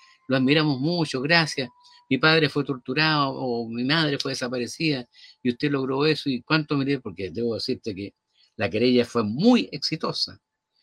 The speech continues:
Algunos dicen, "No, porque no lograste", como que no, o sea, la detención de Pinochet en Londres fue consecuencia de los exhortos de esta querella.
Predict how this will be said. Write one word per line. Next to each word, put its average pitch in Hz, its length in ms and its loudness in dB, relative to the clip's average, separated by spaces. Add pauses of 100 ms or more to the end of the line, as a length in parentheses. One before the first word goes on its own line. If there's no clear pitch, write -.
(280)
Algunos 139 320 2
dicen, 135 220 0
"No, 196 280 0
porque 156 220 -4
no 160 80 -2
lograste", 165 480 -2 (240)
como 90 260 -12
que 117 60 -6
no, 143 220 -2
o 101 80 -18
sea, 98 320 -10 (320)
la 113 100 -4
detención 117 460 -4
de 170 100 -2
Pinochet 135 360 -2
en 117 80 -2
Londres 139 300 0
fue 131 140 -2
consecuencia 104 720 -8
de 110 80 -6
los 98 160 -4
exhortos 107 440 -8
de 151 100 -2
esta 185 200 -4
querella. 156 480 -4